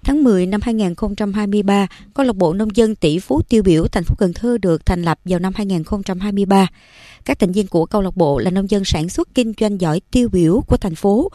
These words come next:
hoạt động trong các lĩnh vực sản xuất kinh doanh lúa gạo, sản xuất rau màu, trồng cây ăn trái, nuôi trồng thủy sản, chăn nuôi heo, kinh doanh vật tư nông nghiệp, dịch vụ du lịch kết hợp sản xuất nông nghiệp. Các thành viên câu lạc bộ đã liên kết, hỗ trợ kinh nghiệm sản xuất,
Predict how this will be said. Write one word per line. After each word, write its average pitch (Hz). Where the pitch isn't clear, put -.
hoạt 202
động 202
trong 214
các 285
lĩnh 185
vực 180
sản 156
xuất -
kinh 202
doanh 196
lúa 247
gạo, 160
sản 151
xuất -
rau 196
màu, 175
trồng 170
cây -
ăn 208
trái, 226
nuôi 247
trồng 175
thủy 175
sản, 175
chăn 214
nuôi 208
heo, 202
kinh 240
doanh 233
vật 175
tư 220
nông 196
nghiệp, 170
dịch 190
vụ 180
du 208
lịch 180
kết 285
hợp 151
sản 160
xuất 311
nông 190
nghiệp. 165
Các 294
thành 185
viên 208
câu 214
lạc 185
bộ 151
đã 170
liên 202
kết, 247
hỗ 196
trợ 190
kinh 254
nghiệm 180
sản 165
xuất, 311